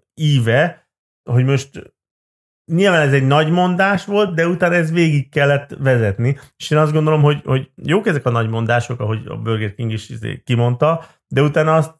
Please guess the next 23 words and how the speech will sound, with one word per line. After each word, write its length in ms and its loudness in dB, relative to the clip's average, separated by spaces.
azt 240 -4
akkor 240 -2
végig 300 0
kell 340 0
vezetni 380 0
egy 120 -2
sztoriba, 640 -2
és 180 -6
legyen 560 0
annak 220 0
egy 140 0
végkifejlete, 720 0
hogy 180 2
utána 520 0
megmutatja 840 2
azt, 180 0
hogy 140 0
száz 300 0
nő 200 2
ott 140 0
van 100 -2
a 100 -2
konyhában, 680 -2